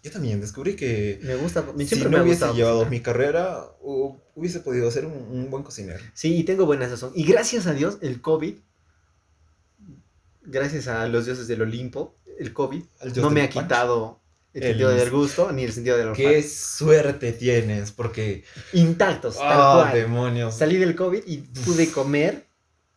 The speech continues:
Speaker 1: De
Speaker 2: como
Speaker 1: todo,
Speaker 2: de todo, como si no hubiera un
Speaker 1: tranquilito.
Speaker 2: mañana, tranquilo.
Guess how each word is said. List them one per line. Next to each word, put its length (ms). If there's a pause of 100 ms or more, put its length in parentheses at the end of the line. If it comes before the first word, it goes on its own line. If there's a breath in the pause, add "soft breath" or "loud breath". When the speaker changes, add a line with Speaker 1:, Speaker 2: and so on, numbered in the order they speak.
(920)
Speaker 1:
De 160
Speaker 2:
como 160
Speaker 1:
todo, 340
Speaker 2:
de 120
todo, 200
como 280
si 80
no 80
hubiera 200
un 40
Speaker 1:
tranquilito. 260
Speaker 2:
mañana, 160
tranquilo. 680